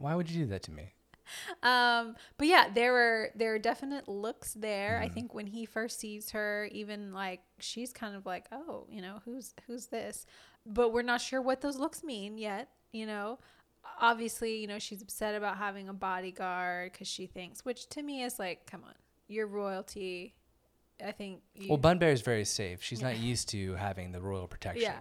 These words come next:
Speaker 1: you know?
Speaker 2: Um,
Speaker 1: Although they, it's so weird 'cause when they're leaving, like, their, their mansion castle, they have, like, British royal guards with, like, the hats on, like, at the gates. So it's just like, "Man, just call it England. Let's just,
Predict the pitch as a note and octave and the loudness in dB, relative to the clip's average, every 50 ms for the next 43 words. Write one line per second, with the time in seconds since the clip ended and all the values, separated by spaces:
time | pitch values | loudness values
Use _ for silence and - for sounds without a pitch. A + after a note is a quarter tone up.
0 | - - F#2 F2 F2 F#2+ A2+ - - _ _ - A3+ A#3 A#3 A3+ A3 A3 G#3+ E3 | -10 -12 -12 -10 -10 -12 -14 -16 -20 _ _ 2 4 4 4 4 4 4 6 8
1 | G3+ G3 F3+ G3 F#3+ F#3 F#3 F3+ - - G3+ G#3 F#3+ - - G#3+ F3+ C#3+ - D3 | 8 8 8 8 6 6 2 0 0 0 -2 -2 -4 -4 -2 0 0 0 0 -2
2 | B2+ C3 - - - - _ _ - D3 D3+ D3+ D3 D#3 F3 F3+ E3+ F3+ F3 E3+ | -4 -6 -8 -14 -18 -20 _ _ -4 0 0 2 4 4 6 6 6 4 4 2
3 | D3+ C3+ - C#3 B2 A#2+ A2 G2 A2 A2 G#2+ A#2 A#2+ A#2+ B2 B2 - B2 A2 - | 2 2 2 2 2 2 2 0 0 -2 0 0 0 0 0 0 -2 -4 -2 -2
4 | A#2 A#2+ B2+ - - G#2+ F2+ F2 G2 - - - _ - D#3 D3 F3+ G#3 G#3 F#3+ | 0 0 0 0 -2 -2 -2 -2 -4 -6 -8 -10 _ -2 -2 0 0 0 0 0
5 | D#3 A2 G#2+ G#2+ G#2 A#2+ C3+ D3 E3 D3+ - - A#2 A#2 A#2+ B2+ B2+ A#2+ G#2+ A#2 | -2 -2 -2 -2 0 2 2 2 2 0 0 0 0 0 2 2 2 2 2 2
6 | A#2 B2 A2+ F#2+ F2+ - G2+ F#2+ F#2+ F#2 - - F#2 F2+ - - F3+ F#3+ E3+ - | 2 4 2 2 0 -4 -6 -6 -6 -6 -6 -6 -6 -4 -2 -2 -2 -2 -2 -4
7 | - F3 F3 F3 F3 F3 F3 D#3 B2 - B2 - A#2 B2 A2+ A#2 A2+ B2 A#2+ B2 | -2 0 0 2 2 0 0 -2 -2 -4 -4 -4 -6 -6 -6 -6 -4 -2 0 0
8 | B2 A#2 - - - - - - - _ - - - _ - - - E3+ E3 E3+ | 0 -2 -4 -8 -10 -10 -10 -14 -20 _ -20 -20 -20 _ -10 -6 -2 -2 -2 -2
9 | - F#3 E3+ - F3+ D#3+ - - - F3+ F#3 F#3 F#3 - - - - G3+ G3 F3+ | -2 -4 -4 -2 -2 -4 -4 -6 -8 -8 -6 -6 -6 -8 -8 -8 -4 -2 -2 -2
10 | - E3+ F3 E3+ D3 G#2 F2 E2+ - - _ - F#3 F3+ - - F#3 F3 - F#3+ | -2 -4 -6 -6 -6 -6 -8 -10 -12 -14 _ -6 -6 -4 -2 -2 -2 -2 -2 -4